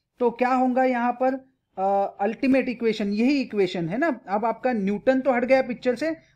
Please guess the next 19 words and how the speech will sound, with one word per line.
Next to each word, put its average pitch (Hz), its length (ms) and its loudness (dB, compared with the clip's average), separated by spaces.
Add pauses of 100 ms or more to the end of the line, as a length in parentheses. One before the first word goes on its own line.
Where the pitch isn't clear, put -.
अब 254 80 0
प्रेशर, 247 440 4
प्रेशर 233 460 0
किस 262 200 -4
में 262 260 0 (100)
मे-, 214 220 -2
मेजर 220 300 2
करते 254 240 -2
हैं 247 80 2
हम 247 100 0
लोग? 269 280 0 (220)
प्रेशर 226 280 0
मेजर 240 340 0
करते 240 280 -4
हैं 240 60 -2
हम 240 120 0
लोग 277 280 -2
पास्कल 185 480 0
में। 135 220 -4